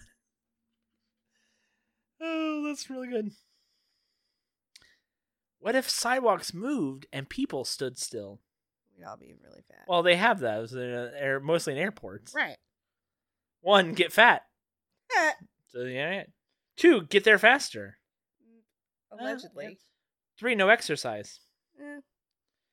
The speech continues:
Speaker 1: Four, you don't have to walk. No shit, Elliot.
Speaker 2: <laughs>
Speaker 1: Fucking idiot.
Speaker 2: Freaking twelve-year-old or ten-year-old.
Speaker 1: I was going on the sidewalk and I saw my friend behind me.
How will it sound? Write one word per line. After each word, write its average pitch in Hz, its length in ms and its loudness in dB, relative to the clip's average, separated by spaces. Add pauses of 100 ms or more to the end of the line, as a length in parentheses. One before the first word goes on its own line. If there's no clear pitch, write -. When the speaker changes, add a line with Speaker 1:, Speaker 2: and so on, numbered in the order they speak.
(340)
Speaker 1:
Four, 233 180 8
you 196 100 4
don't 190 140 4
have 208 140 2
to 202 100 0
walk. 214 320 2 (260)
No 175 120 -4
shit, 220 400 4 (160)
Elliot. 226 440 4 (260)
Speaker 2:
<laughs> - 260 -12
Speaker 1:
Fucking 143 280 -4
idiot. 143 400 -4 (2250)
Speaker 2:
Freaking 214 220 -12
twelve-year-old 170 580 -14
or 175 180 -12
ten-year-old. 190 560 -10 (1120)
Speaker 1:
I 160 60 0
was 185 160 4
going 285 240 4
on 240 100 2
the 208 80 2
sidewalk 233 380 4
and 175 100 2
I 160 40 4
saw 196 180 -2
my 190 140 2
friend 185 220 -2
behind 185 340 0
me. 113 200 -10